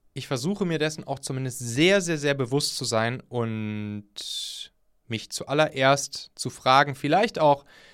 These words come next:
nicht zuallererst, sondern vielleicht auch ein bisschen später, wenn die ersten Emotionen sich wieder geglättet haben, mich zu fragen, ey, was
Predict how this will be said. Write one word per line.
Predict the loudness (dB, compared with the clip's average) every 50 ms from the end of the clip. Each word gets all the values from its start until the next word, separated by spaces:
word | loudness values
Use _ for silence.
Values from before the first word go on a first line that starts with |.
| _ _ _
nicht | -4 -4 -4 -4
zuallererst, | -6 -8 -2 0 2 4 4 4 4 2 2 2 0 -2
sondern | -4 -2 0 0 0 -2
vielleicht | -4 -2 -2 0 0 0 -2
auch | -6 -8 -6
ein | -6
bisschen | -6 -4 -4 -6 -6
später, | -2 0 2 2 2 4 2 2
wenn | 2 2 0 -2
die | -2 -4 -4 -6 -4
ersten | -2 -2 0 0 -2 -6
Emotionen | -6 -4 -4 -4 -4 -4 0 2 4 6 6 4 2
sich | 0 -4 -8 -8 -2
wieder | 2 4 4 4 2 0 -8 _ -8
geglättet | -8 -4 -2 0 0 0 -2 -6 -8 -2
haben, | 2 4 4 4 2 -2 -12 _ _ _ _ _ _ _ _ _ _ _ _ _
mich | -12 -12 -10 -12
zu | -12 -14
fragen, | -8 -2 0 2 2 0 -2
ey, | -2 -2 -2 -2 -2 -6 _ _ _ _ _ _ _ _ -8
was | -4 -4 -4 -2 -4 -4 -4 -4 -6 -6 -6 -8 -8 -10